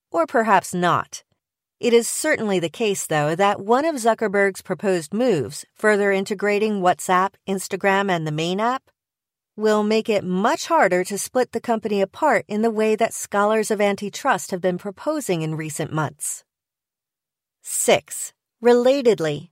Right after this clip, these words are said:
will Facebook now advocate for privacy laws? Facebook has consistently run afoul of regulators focused on privacy. It has resisted and sometimes quietly lobbied against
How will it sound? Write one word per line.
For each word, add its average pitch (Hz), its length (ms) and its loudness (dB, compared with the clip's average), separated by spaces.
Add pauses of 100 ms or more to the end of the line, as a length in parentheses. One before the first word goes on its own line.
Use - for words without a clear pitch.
will 202 160 0
Facebook 311 600 -4
now 196 420 2
advocate 185 720 0
for 196 120 -2
privacy 175 520 -2
laws? 151 500 -4 (580)
Facebook 320 380 0
has 269 180 2
consistently 220 880 -4
run 196 220 2
afoul 202 460 2
of 180 160 0
regulators 170 640 0
focused 196 460 -2
on 165 160 0
privacy. 180 640 0 (460)
It 190 180 0
has 214 300 -2
resisted 208 640 -2
and 185 300 -2
sometimes 262 540 -4
quietly 254 680 -2
lobbied 208 520 2
against 151 500 -4